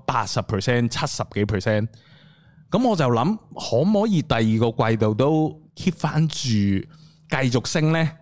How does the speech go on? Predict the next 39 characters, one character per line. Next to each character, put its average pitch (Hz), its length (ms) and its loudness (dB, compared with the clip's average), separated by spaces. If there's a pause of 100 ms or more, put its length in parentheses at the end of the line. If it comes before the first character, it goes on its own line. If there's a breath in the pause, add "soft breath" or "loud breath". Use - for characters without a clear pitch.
(160)
例 113 320 0
如 98 520 0 (420 soft breath)
而 107 60 -6
家 139 100 0
兩 131 200 2
萬 101 160 0
八， 104 240 -2 (220)
四 - 200 -2
月 104 240 2 (400)
叫 123 100 0 (100)
做 107 140 2
開 127 220 -2
始 117 100 0
第 107 80 -2
二 95 220 0
個 98 120 -2
季 98 60 0
度， 98 200 0
去 131 100 0
到 135 100 2
六 127 240 0
月 120 100 0
嘅 117 160 -2
時 107 140 -4
候， 87 160 -6 (760)
可 139 100 2
唔 143 80 2
可 175 80 2
以 147 100 2
去 131 100 2
到 110 320 2
三 165 240 0
萬 127 180 0
五 107 360 2
或 113 80 0
者 123 120 0
四 139 220 0
萬 107 220 0
呢？ 147 120 0